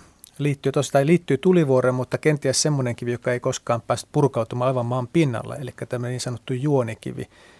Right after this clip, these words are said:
Ää, noissa tummat rakeet tossa on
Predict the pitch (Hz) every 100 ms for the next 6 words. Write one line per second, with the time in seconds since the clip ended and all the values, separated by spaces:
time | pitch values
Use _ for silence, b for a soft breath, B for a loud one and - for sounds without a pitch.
0 | b b b b b - 180 135 123 123
1 | _ _ _ _ _ - _ _ - 139
2 | 135 139 - - 175 135 156 165 - 131
3 | - 143 - 120 123